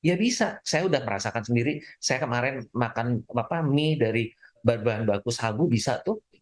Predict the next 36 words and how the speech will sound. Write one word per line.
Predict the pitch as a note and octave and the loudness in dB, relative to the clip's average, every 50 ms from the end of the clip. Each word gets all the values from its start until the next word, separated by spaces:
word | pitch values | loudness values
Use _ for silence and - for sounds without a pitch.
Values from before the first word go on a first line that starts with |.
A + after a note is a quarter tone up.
| _ _ - | _ _ -2
Yang | A2+ A#2 A2 A#2 B2+ | -2 0 2 4 4
dulu | D3+ - - | 4 2 2
katanya | B2 - - G#2+ A2 C3 C#3 - | 0 -2 -2 -2 -2 -2 -4 -4
kekenyalannya | - - B2 A#2 A#2+ A2 G#2+ G#2+ A2 A#2 B2+ C#3 C3+ C#3 C#3 D3 - _ _ | -4 -4 -2 -2 -2 0 0 0 0 0 -2 -2 -2 -4 -6 -8 -14 _ _
tidak | - G#2+ G#2+ F2+ - | -2 0 0 0 0
tercapai | - A#2 A2 B2 A2 - - C3+ B2+ | -2 -4 -2 -2 -2 0 0 0 0
ya, | A2 G#2 | 0 -2
karena, | G2 G#2 G#2+ A2+ A2 F#2 | -2 -2 -2 -2 -2 -4
eh, | - F2+ F2+ E2 F#2+ | -4 -6 -4 -4 -4
apa, | - - A2+ C3 C3 - _ _ _ _ _ | -2 -2 -2 -4 -4 -8 _ _ _ _ _
eh, | - G#2 F#2+ - | -4 -4 -2 -2
kalau | - A2 G#2+ G#2+ | -2 0 0 0
gandum | G#2+ A2 A2 G#2+ A2 B2 B2+ | 0 0 -2 -2 -2 -2 -2
kan | C3 C#3+ C#3 | -2 -2 -2
ada | B2+ G2 G2 A2+ G#2+ | -2 -2 -2 -2 0
glutennya. | G2+ G#2+ G2+ G#2 - G#2 A2+ A#2+ A#2+ G#2+ - - _ _ | 2 2 2 0 0 -2 0 0 0 -2 -4 -8 _ _
Justru | _ - A#2+ A#2+ - A3+ C4+ B3 | _ -2 0 0 2 2 2 2
yang | G3+ E3+ D3 C#3 C#3 | 2 2 0 0 0
namanya | C3+ C#3 C#3 C#3 C#3+ C#3 C3+ C#3 C#3 - _ - - | 0 0 0 0 0 0 0 -2 -4 -8 _ -10 -6
sagu | - - D3 A#2+ A#2+ B2+ | -4 -2 -2 -2 0 -2
itu | B2 B2+ - B3+ - | 0 0 0 -2 0
gluten | D#3+ B2 A#2+ A#2 - A#3 D4+ C#4+ | 2 2 2 2 2 0 -2 -2
free, | - - F2 D#2+ C#2 - | -4 -4 -4 -4 -4 -2
malah | G#2+ A2 A#2 C3 | -2 -2 0 0
lebih | D3 C#3+ C#3 C#3 | 0 -2 -2 -2
sehat | E3 G3+ A#3 A#3 E3+ - - | 0 0 0 0 -2 -2 -2
kan | - C3+ C#3+ C3 A#2+ | -2 -2 0 0 0
gitu | G#2+ G#2+ G#2 F#2+ | 2 2 2 0
ya. | G2 - _ _ _ | 0 -4 _ _ _
Itu | - E3+ D#3+ - A#3+ | -4 -2 0 2 2
bisa. | B3 C4 C#4 - A#3 D#3 - - | 2 2 2 0 -2 -2 -2 -2
Jadi | A2 C3+ B2+ C#3 D3 | -2 0 2 2 2
Indonesia | D#3 E3 E3 F3 - A#3+ | 2 2 2 2 2 0
yang | A#3 A#3 | 0 0
sagunya | - E3+ D3 D3+ D3 G#3+ A#3+ A#3 - - _ _ _ - | 0 0 0 0 2 2 0 -2 -2 -8 _ _ _ 0
berlimpah-limpah. | D3 C#3+ D#3 D#3 D#3+ F#3 F3+ G3 A#3 B3 B3 A3 A#3+ A#2 G#2+ | 2 2 2 0 0 0 2 2 2 2 2 2 0 0 -2